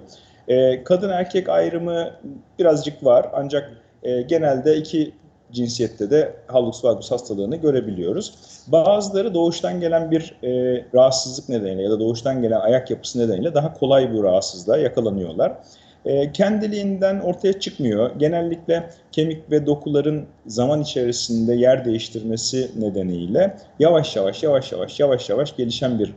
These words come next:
rahatsızlık bu. E, tedavi edilmediği durumlarda ise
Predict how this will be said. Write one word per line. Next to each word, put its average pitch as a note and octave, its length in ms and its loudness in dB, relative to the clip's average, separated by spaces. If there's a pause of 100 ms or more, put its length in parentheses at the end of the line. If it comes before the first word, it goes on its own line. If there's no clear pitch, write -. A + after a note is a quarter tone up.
rahatsızlık D#2+ 560 -4 (140)
bu. F3+ 140 -2 (380)
E, B2 180 4
tedavi F3 400 2
edilmediği E3+ 580 -4
durumlarda C#3+ 500 0
ise C3 220 -2